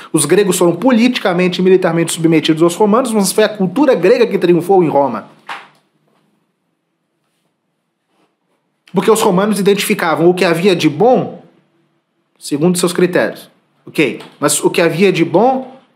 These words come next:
entre os vários povos e trazia pra si.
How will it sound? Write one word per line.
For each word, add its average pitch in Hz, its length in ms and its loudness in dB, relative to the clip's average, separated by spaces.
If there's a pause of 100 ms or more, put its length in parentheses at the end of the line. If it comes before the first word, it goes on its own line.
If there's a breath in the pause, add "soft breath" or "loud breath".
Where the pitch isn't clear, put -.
(160)
entre 175 240 0
os 139 100 0
vários 165 400 0
povos 226 640 -2 (4000)
e 226 80 -2
trazia 277 380 2
pra 147 140 -2
si. - 260 -8